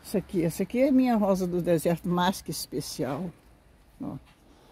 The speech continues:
Olha como que ela tá maravilhosa, cheia de flores.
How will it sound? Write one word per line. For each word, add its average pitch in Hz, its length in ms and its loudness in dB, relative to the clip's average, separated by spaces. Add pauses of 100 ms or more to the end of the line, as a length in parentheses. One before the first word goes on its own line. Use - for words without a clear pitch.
(440)
Olha 180 200 4
como 196 280 2
que 190 160 0
ela 180 220 6
tá 165 320 0
maravilhosa, 165 880 0
cheia 190 320 2
de 180 160 -6
flores. 170 580 -2